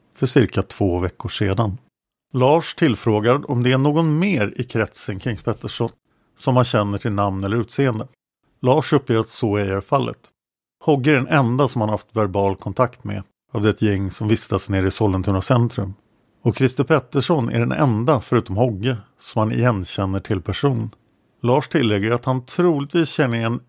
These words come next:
ytterligare en del av de personer som vistats i kretsen av A-lager nere i Sollentuna centrum, men kan de ej till namn och har ej tilltalat dem vid något tillfälle.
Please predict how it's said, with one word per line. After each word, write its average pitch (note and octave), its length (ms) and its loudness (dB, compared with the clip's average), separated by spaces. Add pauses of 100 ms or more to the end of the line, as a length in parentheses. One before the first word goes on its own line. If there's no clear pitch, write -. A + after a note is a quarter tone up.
(500)
ytterligare D#3+ 460 0
en A2 80 0
del G2 180 2
av F#2+ 60 0
de F#2 140 -4
personer G2 480 -6 (500)
som B2+ 160 2
vistats A2+ 440 0
i G2+ 40 0
kretsen - 440 -4
av G#2 100 0
A-lager A2 640 4
nere A2 260 0
i G2 60 2
Sollentuna G2 520 -2
centrum, B2 500 -4 (540)
men A2+ 160 0
kan C#3 280 2
de C3 120 4
ej A2+ 120 4
till - 140 -6
namn C#3 380 0 (520)
och C#3+ 80 2
har C#3 100 4
ej A2 240 2
tilltalat G2+ 600 0
dem F#2 200 -2
vid F#2+ 100 -4
något G2 340 -4
tillfälle. A2 500 -2